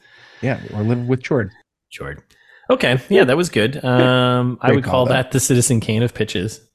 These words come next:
Speaker 2: I mean, if I had to. <laughs>
Speaker 1: Thank you. I thought
Speaker 2: Yeah,
Speaker 1: so.
Speaker 2: no
Speaker 1: The
Speaker 2: problem,
Speaker 1: Citizen
Speaker 2: bud.
Speaker 1: Kane of Netflix Christmas movie pitches.
Speaker 2: <laughs> Specifically, yes.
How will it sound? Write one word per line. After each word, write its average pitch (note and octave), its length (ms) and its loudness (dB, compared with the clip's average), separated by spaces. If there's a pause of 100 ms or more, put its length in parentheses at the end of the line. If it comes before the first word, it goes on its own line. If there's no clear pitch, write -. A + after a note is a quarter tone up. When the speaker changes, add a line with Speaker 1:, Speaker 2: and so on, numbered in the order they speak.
Speaker 2:
I G#2 100 -4
mean, G2+ 180 0
if G2+ 100 -2
I G2+ 80 2
had A#2 260 -2
to. A2 200 -6 (400)
<laughs> - 420 -20
Speaker 1:
Thank D3+ 160 -8
you. - 140 -10
I B2 80 -10
thought G2+ 260 -6
Speaker 2:
Yeah, E3 60 -8
Speaker 1:
so. F3+ 80 -4
Speaker 2:
no F3 40 -10 (360)
Speaker 1:
The C3+ 80 0
Speaker 2:
problem, - 20 2
Speaker 1:
Citizen E3 440 2
Speaker 2:
bud. C#3 60 -4
Speaker 1:
Kane C#3 320 0
of A#2+ 140 0
Netflix B2+ 420 -2
Christmas C3 360 -2
movie C3+ 200 2
pitches. C#3+ 440 -2 (340)
Speaker 2:
<laughs> - 1040 -2
Specifically, - 640 -4
yes. D2 300 -10